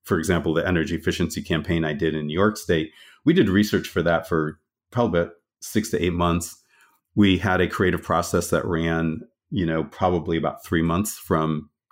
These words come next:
conception to filming. And so, you know, totally different, totally different mindset, totally different size budgets, totally different, uh, sense of what we needed to do. And I think that as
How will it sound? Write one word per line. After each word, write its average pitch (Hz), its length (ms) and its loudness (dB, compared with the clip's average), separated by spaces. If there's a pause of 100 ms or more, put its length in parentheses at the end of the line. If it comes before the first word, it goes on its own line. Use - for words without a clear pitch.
conception 82 680 0
to 80 520 -2 (220)
filming. 90 460 0 (640)
And 101 160 4
so, 104 220 4
you 98 120 2
know, 90 80 2
totally 135 420 4
different, 87 420 2 (340)
totally 131 300 2
different 92 300 -2
mindset, 85 500 -2 (400)
totally 113 300 6
different 90 340 2 (300)
size 87 260 2
budgets, 82 460 -2
totally 95 280 2
different, 85 460 0 (580)
uh, - 140 -10
sense - 340 0
of 87 180 -2
what 90 200 2
we 90 80 0
needed 80 320 -2
to 78 100 -6
do. 76 340 0
And 87 260 0
I 92 80 0
think 107 240 2
that 90 160 0
as 87 420 -2